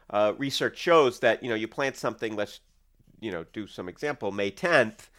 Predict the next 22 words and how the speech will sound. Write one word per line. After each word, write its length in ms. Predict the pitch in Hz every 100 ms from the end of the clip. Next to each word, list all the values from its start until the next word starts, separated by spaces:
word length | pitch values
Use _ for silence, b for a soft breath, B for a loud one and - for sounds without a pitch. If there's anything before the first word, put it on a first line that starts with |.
| b b b
uh, 220 | - 101
someone 240 | 107 127 113
else 180 | 120 -
plants 360 | 127 107 -
on 200 | 104 101
May 220 | 101 101
thirtieth. 640 | 98 - 175 156 110 101 - b b b b b
The 60 | 135
May 180 | 156 165
tenth 360 | 185 170 170
things 280 | 151 139 -
may 120 | 147
be 120 | 131
in 240 | 120 165 190
the 80 | 180
ground 340 | 131 113 107
earlier, 460 | 107 104 107 104 107
but 180 | -
the 60 | -
May 160 | 120 120
thirtieth 480 | - 139 139 117
things 420 | - 117 107 104